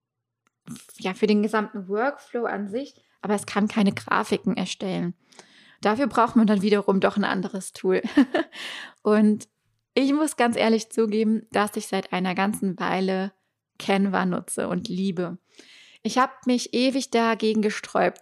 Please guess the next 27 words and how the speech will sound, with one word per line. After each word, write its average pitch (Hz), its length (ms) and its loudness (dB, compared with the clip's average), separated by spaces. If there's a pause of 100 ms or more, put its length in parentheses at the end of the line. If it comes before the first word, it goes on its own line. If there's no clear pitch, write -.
(120)
weil 220 280 0
ich 233 260 -4
zum 208 180 0
Beispiel 208 460 0
auch 196 460 0 (320)
Photoshop 185 640 0
habe, - 460 -2
weil 226 120 2
ich 220 160 -2
InDesign 240 520 4
habe, 220 400 0 (340)
weil 220 200 4
ich 226 240 2
verschiedene 262 440 2
andere 220 720 2 (260)
teure 269 460 4
Designprogramme 202 840 -2
habe 202 460 0 (880)
und 214 200 -2
auch 208 140 0
den 220 140 -2
Anspruch 226 440 -4
hatte, 214 160 -2
das 208 180 -8
damit 196 340 -2
zu 196 100 -8
machen. 190 420 -8